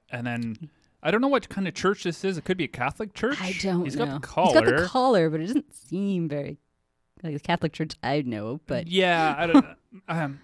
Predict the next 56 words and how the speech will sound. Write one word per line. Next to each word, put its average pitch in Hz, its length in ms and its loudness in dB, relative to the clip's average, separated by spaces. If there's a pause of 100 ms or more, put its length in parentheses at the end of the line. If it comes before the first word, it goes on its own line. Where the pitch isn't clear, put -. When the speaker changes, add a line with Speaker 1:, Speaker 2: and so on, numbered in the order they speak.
Speaker 1:
anyways, 190 440 8
Speaker 2:
<laughs> 294 120 10
Yeah. 185 120 2
Speaker 1:
he 196 80 2
went 185 260 2
somewhere 165 320 2
with 147 160 0
a 135 40 0
central 139 460 -2
authority, 120 440 -2
and 113 120 -4
they 113 80 -4
would 113 140 -6
not 113 160 -6
give 135 160 -4
him 151 160 0
the 147 80 0
money 139 260 0
to 131 120 -10
buy 113 400 -4 (100)
Speaker 2:
Yes, 165 180 -4
Speaker 1:
the 120 60 -2
lot. - 300 -10
Speaker 2:
they 160 120 -2
said, 165 300 -2
"No, 160 420 -2
those 135 220 -8
children 170 360 0
don't 156 160 0
deserve 160 420 0
a 160 40 -6
place 156 280 0
to 156 80 -8
be." 120 240 -6 (180)
Speaker 1:
No. 127 140 0 (360)
Speaker 2:
<laughs> 262 180 4
Speaker 1:
They're 196 280 4
unbaptized. 139 880 2
Speaker 2:
<laughs> - 80 -2
Yeah. 220 360 4 (840)
<laughs> 214 100 6 (100)
Be 185 100 -2
gone. 156 380 0 (160)
<laughs> - 160 6
Speaker 1:
And 139 100 0
they've 151 100 2
got 196 140 8
a 185 60 8
bush. 175 500 4
I 302 120 8
mean, 254 120 10
Speaker 2:
<laughs> 156 120 4
Yeah. 165 140 6
Speaker 1:
that's 170 240 4
enough. 135 380 0
Speaker 2:
Right? - 480 0